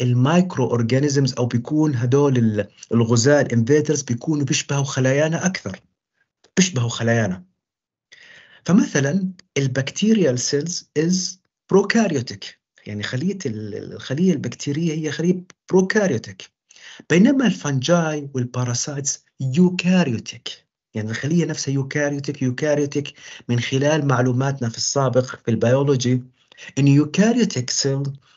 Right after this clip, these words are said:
إنه تحتوي على نواة حقيقية، وإحنا كهيومن خلايانا يوكاريوتيك. إيش معناته هذا الكلام؟ معناته إنه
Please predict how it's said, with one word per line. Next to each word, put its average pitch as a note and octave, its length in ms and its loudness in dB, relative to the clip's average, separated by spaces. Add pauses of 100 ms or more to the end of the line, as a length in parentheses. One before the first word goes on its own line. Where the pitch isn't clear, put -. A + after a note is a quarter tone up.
(300)
إنه C#3 200 2
تحتوي D3 500 0
على C#3 240 0
نواة C#3 300 0
حقيقية، C#3 840 -4 (480)
وإحنا F#3 360 0
كهيومن C#3 640 0
خلايانا B2+ 520 2
يوكاريوتيك. F3 840 0 (1400)
إيش - 200 2
معناته B2+ 320 2
هذا A2+ 120 0
الكلام؟ G#2+ 380 -2
معناته D#3+ 500 2
إنه D#3 380 -2